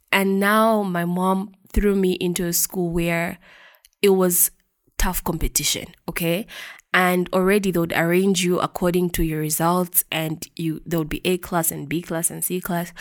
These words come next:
All of that already would make me feel a lot like, "Oh my gosh, am I enough?" And, you know, I stood my ground. I began to apply myself. Some terms, I saw the results of that. I would pass. Some terms, not so much.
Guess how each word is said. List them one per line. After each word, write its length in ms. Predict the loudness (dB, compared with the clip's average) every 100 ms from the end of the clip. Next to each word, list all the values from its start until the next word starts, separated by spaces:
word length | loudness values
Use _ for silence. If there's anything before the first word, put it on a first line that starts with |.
| -12 -12 -8 4
All 200 | 6 6
of 100 | 4
that 200 | 2 2
already 320 | 2 2 2
would 180 | 0 2
make 260 | 0 -2 -2
me 100 | -4
feel 280 | -2 -6 -4
a 60 |
lot 240 | -4 -4 -6
like, 280 | -10 -10 -12 0
"Oh 60 |
my 160 | 2 2
gosh, 480 | 0 -8 -6 -8 -10 _ _ _ -12
am 160 | -10 -8
I 120 | -2
enough?" 480 | 0 0 0 0 0 -2 -12 -16 -16 -20 _ 0
And, 280 | 2 2 0
you 100 | 2
know, 340 | 0 -2 -2
I 120 | 0 2
stood 320 | 2 0 0
my 120 | -2
ground. 400 | 2 2 4 2
I 60 | 0
began 320 | -2 -2 -2
to 100 | -4
apply 280 | -4 -4 -2
myself. 640 | -2 0 2 2 0 -4 -12 -18 -20 _ _ _ _ _
Some 540 | 2 4 4 4 4 2
terms, 480 | 2 6 6 4 2 0
I 120 | 2
saw 220 | 2 2 2
the 140 | 2
results 400 | 2 2 0 -2
of 120 | -4
that. 260 | -2 -2 -6 -8
I 80 | -4
would 180 | -4 0
pass. 380 | 2 2 2 -2 0
Some 340 | 2 4 2
terms, 400 | 0 0 2 0 -2
not 280 | -2 0 0
so 120 | 0
much. 380 | 0 0 -2